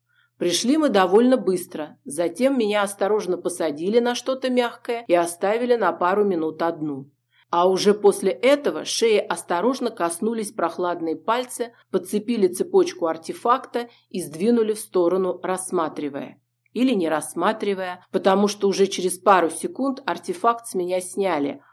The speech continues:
а мне самой вернулась возможность видеть, слышать и говорить.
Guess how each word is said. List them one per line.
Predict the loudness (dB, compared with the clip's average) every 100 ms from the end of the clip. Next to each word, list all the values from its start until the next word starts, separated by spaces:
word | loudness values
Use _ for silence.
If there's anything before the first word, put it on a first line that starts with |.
| -6
а | 0
мне | 0 0
самой | 0 -2 2 2 2 -4
вернулась | -2 2 4 4 4 0
возможность | -2 -2 2 2 2 -2 -4
видеть, | -2 2 2 0 -4
слышать | 2 2 2 -4 -6
и | -4
говорить. | -2 -2 -2 -4 -6 -14